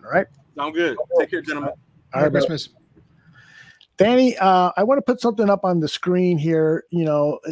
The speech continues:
Speaker 1: and this is more from an emotional analysis standpoint. This is something that John Greenberg at The Athletic, uh,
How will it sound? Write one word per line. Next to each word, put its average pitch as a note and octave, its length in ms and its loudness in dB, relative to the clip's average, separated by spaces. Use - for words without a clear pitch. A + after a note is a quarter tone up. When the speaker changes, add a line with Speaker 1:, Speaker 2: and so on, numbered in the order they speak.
Speaker 1:
and F3 160 0
this A3 180 0
is F#3 140 0
more G3 300 4
from D#3+ 360 -2
an D#3+ 140 0
emotional D#3+ 760 0
analysis D#3+ 680 -2
standpoint. F3 640 -2
This A#3 180 -2
is C#4+ 120 0
something G#3+ 340 0
that F3 220 2
John F3+ 420 2
Greenberg E3+ 680 2
at D#3+ 360 -2
The D3+ 460 0
Athletic, E3+ 720 0
uh, D#3 220 0